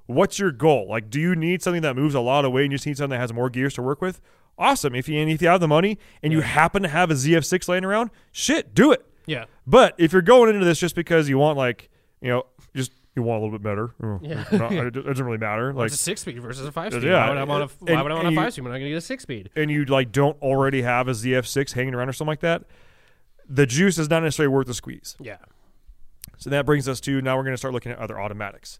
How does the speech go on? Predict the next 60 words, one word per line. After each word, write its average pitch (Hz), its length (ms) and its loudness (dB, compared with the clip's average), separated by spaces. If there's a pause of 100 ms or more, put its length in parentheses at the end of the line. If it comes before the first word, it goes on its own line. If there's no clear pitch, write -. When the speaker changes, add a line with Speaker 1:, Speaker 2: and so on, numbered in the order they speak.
Speaker 2:
Autos. 104 280 -8 (260)
Speaker 1:
So 131 420 0
there's 131 380 0
the, 123 540 -2
the 131 120 -4
four 165 280 4
R 151 60 2
one 160 140 -2
ten, 143 240 -2
which 139 140 -6
is 127 80 -10
basically 135 500 -4
the 117 200 -6
newer 123 260 -4
version 120 300 -4
of 117 80 -6
the 123 60 -6
E 117 100 -6
four 123 200 -6
O 120 80 -4
D. 113 320 -4 (220)
Speaker 2:
Yep. 127 80 -12
Speaker 1:
Specs 143 340 -4
are 139 80 -4
still 131 160 -4
the 127 80 -4
same, 120 300 -4
just 110 160 -10
came 123 180 -8
in 117 40 -8
the 113 60 -8
ninety-nine 113 380 -6
to 110 60 -6
oh 107 40 -6
three 127 160 -10
Super 110 260 -12
Duties. - 260 -18 (880)
Next, 147 380 -2
we 131 160 -4
have 120 220 -2
the 123 200 -6 (120)
five 101 280 -8
R 101 100 -4
one 117 140 -4
ten. 165 260 2
Speaker 2:
Five 92 160 -20
R 101 80 -20
one 107 120 -20
ten. - 180 -20 (280)
Speaker 1:
Great 156 360 4
transmission. 170 640 2
Okay, 131 200 -4
that's 143 200 -4
came, 151 220 -2
what's 139 160 -4
came 139 200 -6
with 135 80 -8
the 147 80 -10
six - 240 -6
liters. 123 340 -6